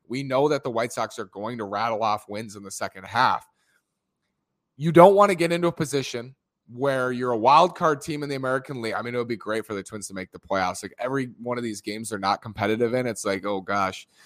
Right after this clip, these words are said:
you wonder. Be great for them to make the playoffs this year. That would be exceeding the expectations they had from a lot of people.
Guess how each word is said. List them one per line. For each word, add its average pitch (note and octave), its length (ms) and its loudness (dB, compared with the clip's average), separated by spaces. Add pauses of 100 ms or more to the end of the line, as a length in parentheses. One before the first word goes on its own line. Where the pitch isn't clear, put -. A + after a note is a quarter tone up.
(240)
you A2+ 100 2
wonder. A2+ 460 6 (400)
Be C3 80 2
great E3+ 260 10
for F3 80 8
them D#3+ 100 10
to C#3+ 80 4
make C3+ 160 2
the A#2+ 80 -6
playoffs A#2 380 2
this A2+ 240 -6
year. A2+ 180 0
That A2 120 0
would A2 100 -6
be A2 80 -2
exceeding C#3 480 -6
the C3 80 -4
expectations A2+ 640 -6
they G#2+ 120 -4
had G2+ 240 -4
from A2 120 -10
a F2+ 60 -6
lot G#2+ 220 0
of B2+ 80 -2
people. A2+ 600 -2